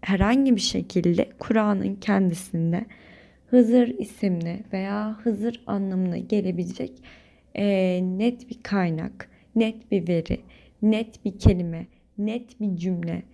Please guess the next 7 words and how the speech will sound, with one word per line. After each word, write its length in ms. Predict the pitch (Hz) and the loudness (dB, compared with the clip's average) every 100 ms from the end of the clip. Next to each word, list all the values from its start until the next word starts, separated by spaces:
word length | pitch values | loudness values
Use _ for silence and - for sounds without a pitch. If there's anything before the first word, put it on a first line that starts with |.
| _ _ _ - | _ _ _ -6
bu 140 | 233 | -2
anlama 380 | 254 247 226 214 | 0 2 2 2
gelebilecek 680 | 202 208 196 190 196 - - | 2 2 0 -2 -4 -6 -2
net 500 | 202 214 226 240 - | 0 2 0 -4 -4
bir 80 | 196 | -4
şey 460 | - 185 190 175 | -6 -4 -2 0
yok. 380 | 175 151 - - | 2 2 -2 -14